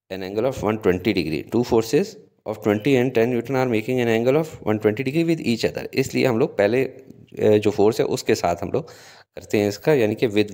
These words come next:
एफ़ वन इसका वन ट्वेंटी डिग्री है, और चूँकि हम लोगों ने with positive x axis ली थी पहली फोर्स, लिहाजा ये भी कह सकते हैं with एफ़ वन and with positive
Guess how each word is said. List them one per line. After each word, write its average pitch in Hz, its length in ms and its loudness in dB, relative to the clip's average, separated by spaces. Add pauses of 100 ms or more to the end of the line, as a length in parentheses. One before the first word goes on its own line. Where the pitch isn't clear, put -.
(140)
एफ़ 101 220 -2
वन 120 160 0
इसका 123 220 -2
वन 117 140 0
ट्वेंटी 113 280 0
डिग्री 117 260 -2
है, 135 160 -2 (340)
और 95 140 -4
चूँकि 107 200 -2
हम 110 140 0
लोगों 110 140 -2
ने 113 100 0
with 107 220 -2
positive 113 360 0
x - 180 -4
axis 151 260 -4
ली 160 100 -2
थी 165 100 -8
पहली 135 180 0
फोर्स, 139 300 -4
लिहाजा 104 200 2
ये 110 140 0
भी 123 80 -6
कह 113 140 2
सकते 107 220 -4
हैं 123 80 0
with 104 140 0
एफ़ - 240 -2
वन 151 180 0
and 151 200 0 (160)
with 127 160 -2 (360)
positive 107 440 -2